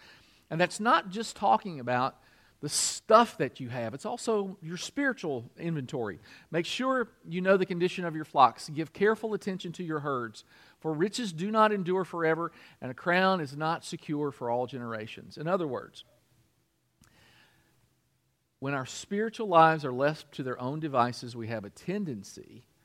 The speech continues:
for them to deteriorate. And so, we need to work to have a better spiritual life. Now,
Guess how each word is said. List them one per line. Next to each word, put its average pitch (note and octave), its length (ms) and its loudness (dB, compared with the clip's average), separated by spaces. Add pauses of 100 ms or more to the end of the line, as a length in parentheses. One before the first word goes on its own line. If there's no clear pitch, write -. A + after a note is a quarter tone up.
(180)
for C#3+ 160 -6
them A2+ 300 -6
to A#2+ 180 -10
deteriorate. G2 720 -8 (220)
And A#3 160 -6
so, C#3+ 280 -2 (600)
we E3+ 100 -2
need F#3+ 200 -2
to G3 60 -2
work G#3 400 2 (540)
to D#3 80 -6
have D#3 420 4
a C3+ 60 -6
better C3+ 540 -4
spiritual B2+ 540 -8
life. A#2 300 -4
Now, F3+ 220 4